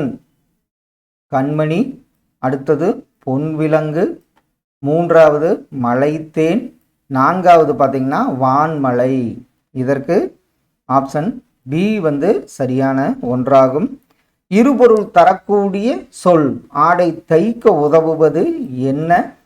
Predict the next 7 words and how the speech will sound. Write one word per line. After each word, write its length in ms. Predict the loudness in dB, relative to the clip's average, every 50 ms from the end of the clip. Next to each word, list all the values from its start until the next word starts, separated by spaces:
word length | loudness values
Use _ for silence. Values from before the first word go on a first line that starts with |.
| _ _ _ _ -8
அதே 280 | -4 0 0 2 2
மாதிரி 380 | 2 0 0 -2 0 -2 -2 -4
மூதுரை 800 | -4 -4 -4 -2 0 0 0 0 2 2 2 2 0 -2 -6 -10 -12
அரை, 540 | -6 -2 0 2 2 2 2 0 -2 -6 -12 _ -14
அ, 80 | -12 -8
சாரி, 300 | -4 -4 -4 -4 -4 -6 -4 0 2
அற. 340 | 4 4 2 2 -2 -8